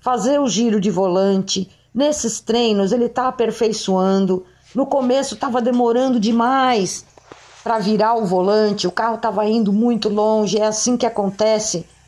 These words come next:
é, nas conversões. Mas os treinos ajudam, ele tá conseguindo tirar a fina dos obstáculos, sem susto, sem medo de bater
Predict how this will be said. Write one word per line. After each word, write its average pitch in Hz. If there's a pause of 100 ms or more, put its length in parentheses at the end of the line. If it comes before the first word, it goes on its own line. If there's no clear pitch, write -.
(220)
é, 202
nas 220
conversões. 220 (300)
Mas 247
os 254
treinos 254
ajudam, 233
ele 208
tá 247
conseguindo 254
tirar 269
a 285
fina 285
dos 214
obstáculos, 220 (340)
sem 294
susto, 254
sem 311
medo 262
de 214
bater 226